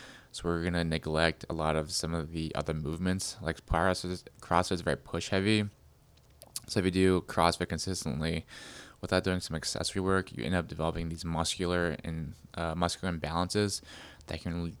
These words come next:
lead to injuries down the road. So for accessory work, I like to program a lot of prehab and rehab work.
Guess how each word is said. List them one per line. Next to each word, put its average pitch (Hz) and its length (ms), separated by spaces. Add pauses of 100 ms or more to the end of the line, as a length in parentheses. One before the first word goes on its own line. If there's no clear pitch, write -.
lead 92 240
to - 60
injuries 80 380
down 82 180
the 80 80
road. 78 440 (360)
So 98 200
for 117 240
accessory 95 400
work, 82 320
I 82 100
like 87 100
to 78 40
program 82 440
a - 100
lot 80 320
of 78 420
prehab 90 380
and 85 140
rehab 85 360
work. 87 300